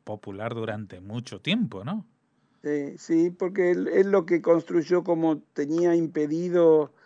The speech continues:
Speaker 2: el acceso a las bibliotecas de la, de la producción norteamericana, eh, porque no tenía medios económicos como, como el trece o el, o el once, que estaban en manos de, de A B C o C B S,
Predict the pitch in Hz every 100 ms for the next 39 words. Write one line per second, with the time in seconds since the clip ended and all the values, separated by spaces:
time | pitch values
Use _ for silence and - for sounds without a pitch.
0 | _ _ _ _ _ 147 147 147 170 185
1 | - 175 160 - 151 151 147 147 147 -
2 | 170 165 170 147 139 143 139 139 135 139
3 | 143 143 151 139 - 175 170 156 151 147
4 | 143 143 175 151 147 151 160 _ _ _
5 | _ _ _ - 143 139 - 131 127 139
6 | 160 160 156 151 143 143 139 156 160 151
7 | 135 139 139 131 135 131 131 131 131 131
8 | 147 156 147 - 143 135 135 131 127 123
9 | 135 156 156 143 135 135 143 143 143 143
10 | 151 156 143 135 127 127 127 131 135 139
11 | 139 - 160 151 139 - 143 143 151 151
12 | 147 -